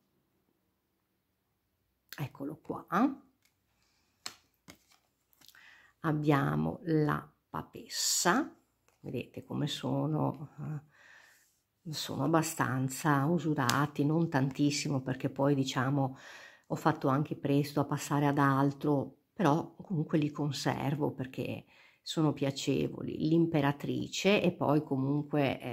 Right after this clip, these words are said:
eh, sono un ricordo, mm, al quale sono anche molto, molto, molto legata. Abbiamo l'imperatore,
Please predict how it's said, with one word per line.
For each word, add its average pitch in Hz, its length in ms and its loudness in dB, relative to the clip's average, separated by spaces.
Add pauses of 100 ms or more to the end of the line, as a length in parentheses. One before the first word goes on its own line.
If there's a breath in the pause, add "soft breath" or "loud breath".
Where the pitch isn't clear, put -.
(200)
eh, - 40 -12
sono 160 540 2
un 170 140 2
ricordo, 147 1040 0
mm, 120 240 -4 (140)
al 139 180 0
quale 139 420 0
sono 131 280 -6
anche 147 280 -6
molto, 139 540 -4
molto, 123 640 -6
molto 147 400 -4
legata. - 800 -8
Abbiamo 131 460 -6
l'imperatore, - 1300 -2